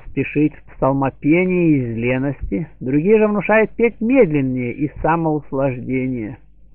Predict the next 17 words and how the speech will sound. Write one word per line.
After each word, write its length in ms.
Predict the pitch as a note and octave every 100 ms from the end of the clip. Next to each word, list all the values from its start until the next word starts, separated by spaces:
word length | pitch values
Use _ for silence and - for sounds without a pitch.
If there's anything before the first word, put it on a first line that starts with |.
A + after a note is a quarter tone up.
| - - - -
А 180 | E3+ D#3
иногда, 380 | E3 F3 F3+ D#3 -
сев 240 | G3 F#3+
на 140 | F#3
уста, 440 | E3+ - - D#3+ E3
делают 380 | D3+ E3 D#3+ D#3
их 140 | D3
заключёнными 880 | D3+ D3 C#3 - G3+ A#3+ A#3 A3 G3
и 200 | E3+ E3
едва 480 | D#3 D#3+ A3 A#3+ A3+
отверзающимися. 1300 | - C#3 C#3 B2+ C#3+ C3+ B2 - C3 A2+ A#2+ - - - - - - - - - - - - - -
Кто 240 | - A3+
помышляет, 800 | A3 G#3+ F#3+ - D#3 F#3+ G3 F#3 - -
что 160 | E3
предстоит 640 | D#3+ E3 D#3+ - C#3+ F#3 F3+
он 200 | D3+ A#2
Богу, 560 | B2 F3+ G3 F3+ E3